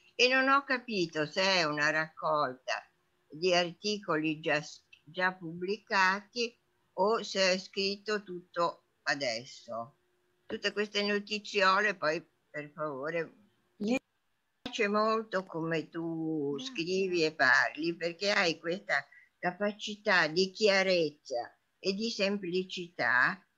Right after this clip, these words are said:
che sa racchiudere in poche parole degli importantissimi, eh, messaggi, non so, dei concetti, come per esempio questo di dire:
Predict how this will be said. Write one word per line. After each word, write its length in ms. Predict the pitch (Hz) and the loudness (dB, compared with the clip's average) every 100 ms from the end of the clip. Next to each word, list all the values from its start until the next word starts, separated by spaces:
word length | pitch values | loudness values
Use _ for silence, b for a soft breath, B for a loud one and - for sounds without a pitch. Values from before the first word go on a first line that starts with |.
| _ _ | _ _
che 480 | 226 214 190 180 180 | 0 4 4 2 0
sa 240 | 190 226 | 2 2
racchiudere 960 | 220 196 196 233 226 208 170 143 135 135 | 2 0 -4 -6 -4 -2 -2 -2 -2 -2
in 480 | 135 135 143 156 156 | -4 -6 -6 -6 -8
poche 420 | 165 208 208 160 151 | -4 -4 -4 -8 -6
parole 680 | 190 202 190 196 226 208 | -4 -2 -2 -2 -2 -2
degli 440 | 165 170 185 185 b b _ - | -2 0 0 -4 b b _ -8
importantissimi, 1900 | 185 185 180 185 185 185 190 185 185 190 208 233 - - 190 185 175 170 160 | -6 -4 0 -2 -2 -4 -6 -6 -10 -10 -8 -10 -14 -12 -8 -6 -6 -4 -4
eh, 1080 | 147 - _ _ _ - 135 131 139 127 131 | -6 -10 _ _ _ -4 -2 0 0 -2 -4
messaggi, 840 | 143 143 - - 120 143 127 117 123 | -6 -8 -8 -4 0 0 -4 -12 -12
non 220 | 139 139 | -10 -8
so, 100 | - 123 | -4 -4
dei 180 | 135 147 | -4 -6
concetti, 840 | 151 156 151 165 139 120 - - - | -4 -4 -2 -2 -2 -2 -8 -20 -14
come 400 | 151 156 - _ _ _ _ | -8 -6 -8 _ _ _ _
per 140 | 151 | -2
esempio 580 | 180 185 214 180 160 151 | 0 4 4 4 0 -2
questo 600 | 180 185 180 175 - 147 | 0 -2 -2 -6 -8 -6
di 220 | 151 165 165 | -4 -6 -4
dire: 680 | 185 185 175 143 127 - | -4 0 2 2 0 -4